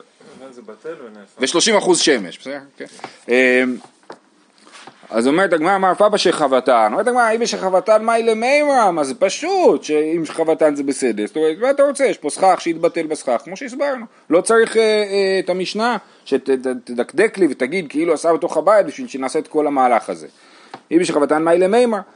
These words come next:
Speaker 2: אומרת הגמרא, "מהו דתימא נגזור איכא דחבטן, אטו איכא דלא חבטן, כמשמע לן דלא גזרינן."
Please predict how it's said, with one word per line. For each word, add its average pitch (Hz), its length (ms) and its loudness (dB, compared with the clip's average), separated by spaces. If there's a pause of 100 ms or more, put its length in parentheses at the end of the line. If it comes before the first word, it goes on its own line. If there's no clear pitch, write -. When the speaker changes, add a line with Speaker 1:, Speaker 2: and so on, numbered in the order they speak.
(280)
Speaker 2:
אומרת 107 160 -6
הגמרא, 233 320 2
"מהו 196 220 4
דתימא 220 360 2
נגזור 190 460 4
איכא 190 180 2
דחבטן, 220 560 0
אטו 208 320 2
איכא 175 240 2
דלא 135 300 4
חבטן, 117 580 -2
כמשמע 233 420 -4
לן 262 260 4
דלא 202 220 4
גזרינן." 147 580 2